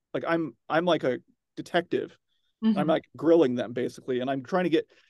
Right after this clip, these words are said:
Speaker 1: 'cause the other thing is, uh, yeah, you'll just waste time sometimes. Um, but yeah, that's kinda it. Like, I, I would just say, um, eh, yeah. And then obviously, like, just make sure you're recording it because,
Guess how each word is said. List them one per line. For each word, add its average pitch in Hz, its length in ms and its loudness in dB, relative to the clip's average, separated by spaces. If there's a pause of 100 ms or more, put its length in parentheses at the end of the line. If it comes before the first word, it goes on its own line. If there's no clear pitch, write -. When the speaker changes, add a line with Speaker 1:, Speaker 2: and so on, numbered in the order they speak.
(120)
Speaker 1:
'cause 208 140 4
the 247 120 6
other 269 120 6
thing 240 140 0
is, 180 160 4
uh, 175 200 -6
yeah, 180 180 4
you'll 160 160 0
just 170 160 -2
waste 143 220 -4
time 135 240 -10
sometimes. 120 560 -10 (120)
Um, 127 560 0 (400)
but 247 120 4
yeah, 262 140 2
that's 226 220 -2
kinda - 280 -4 (100)
it. - 100 -4 (240)
Like, 135 200 0
I, 135 200 0
I 143 80 2
would 139 100 -2
just 127 180 -6
say, 127 320 0 (540)
um, 123 400 -2 (680)
eh, 190 120 0
yeah. 226 160 6
And 175 140 8
then 170 100 6
obviously, 156 400 2
like, 131 160 -4
just 135 140 -10
make 131 120 -10
sure 123 360 -6
you're 120 140 -6
recording 120 460 -6
it - 160 -12
because, - 380 -10